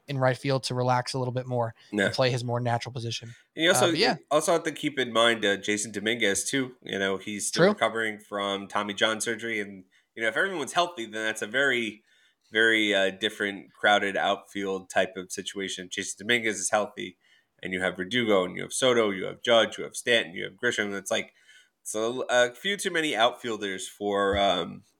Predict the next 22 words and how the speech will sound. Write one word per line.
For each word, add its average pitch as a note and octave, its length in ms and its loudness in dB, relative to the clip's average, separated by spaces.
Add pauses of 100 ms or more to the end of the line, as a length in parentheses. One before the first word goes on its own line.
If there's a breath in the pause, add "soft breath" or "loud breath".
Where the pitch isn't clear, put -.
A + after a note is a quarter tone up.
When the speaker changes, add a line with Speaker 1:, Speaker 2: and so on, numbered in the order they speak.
Speaker 2:
you G#2 140 0
know, G2+ 160 -4 (1000)
for, A2 320 4
for G#2 120 -2
one G2 260 2
position. F#2 420 -4
So - 100 -4
you F#2+ 160 -4
might, F#2 220 -2 (100)
you G#2 80 -10
might F#2+ 240 0
deal G2 180 0
away F#2+ 160 0
your G2 140 -2
depth - 300 0
there, G2+ 160 0
but G2+ 160 0
it B2 80 0
really C3 260 6
all, G#2 340 2 (280 soft breath)
you G#2 100 -2
know, F2 200 -4